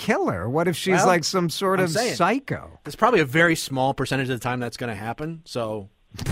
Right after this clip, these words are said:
Speaker 2: sometimes you just gotta take risks.
Speaker 1: I don't know. If someone's asking me to go on a vacation with them, you do have to question their judgment,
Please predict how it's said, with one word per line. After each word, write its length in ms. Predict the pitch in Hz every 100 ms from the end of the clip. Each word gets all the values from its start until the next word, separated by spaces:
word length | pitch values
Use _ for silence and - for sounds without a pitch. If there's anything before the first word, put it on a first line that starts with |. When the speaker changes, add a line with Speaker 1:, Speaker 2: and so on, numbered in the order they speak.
| - - - 180 - 226 - 269 - 320 _ _ - - -
Speaker 2:
sometimes 300 | 587 - 135
you 60 | 139
just 140 | 123 120
gotta 120 | 151
take 220 | 165 147
risks. 380 | 180 170 - -
Speaker 1:
I 40 | 123
don't 100 | 85
know. 200 | 92 117
If 100 | 127
someone's 360 | 131 131 107 113
asking 400 | 120 - 85 90
me 240 | 139 160
to 80 | 92
go 160 | 113 107
on 160 | 92
a 40 | 87
vacation 560 | 98 87 131 - 87
with 140 | 76 87
them, 260 | 87 120
you 160 | 117 95
do 160 | 117 123
have 140 | 113
to 60 | -
question 400 | 123 113 - 117
their 100 | 113
judgment, 560 | 104 127 214 - 82